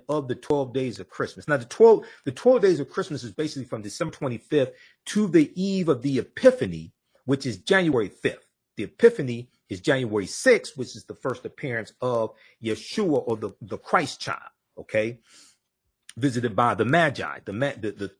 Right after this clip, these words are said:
the three kings, the three wise men, okay? So that December twenty-fifth to January fifth is, is, tw-, that's where twelve days comes from.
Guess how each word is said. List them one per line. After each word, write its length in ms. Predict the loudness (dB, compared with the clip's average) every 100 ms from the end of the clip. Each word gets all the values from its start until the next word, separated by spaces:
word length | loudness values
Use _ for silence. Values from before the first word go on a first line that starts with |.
| _
the 80 | -10
three 280 | -4 -4 -4
kings, 440 | -4 -4 -4 -8
the 100 | -12
three 220 | -8 -4 -2
wise 420 | 0 0 -2 -10
men, 140 | -20 _ _ _
okay? 380 | -8 -4 -4 -6 _ _ -20 -20
So 380 | 2 6 6 4
that 320 | 2 2 0 -10
December 340 | -8 -6 -6
twenty-fifth 640 | -6 -8 -8 -4 -4 -4
to 100 | -10
January 640 | -10 -6 -4 -2 -2 -4 -6 _ _
fifth 400 | 6 6 0 _ _ _ -8
is, 180 | -8 -8 _
is, 240 | -8 -8 -10 _
tw-, 180 | -10 -2
that's 220 | -2 0
where 180 | 0 0
twelve 500 | -4 -6 -2 -2 -2
days 300 | -4 -6 -12
comes 260 | -6 -4 -4 -6 -10
from. 380 | -8 -10 -10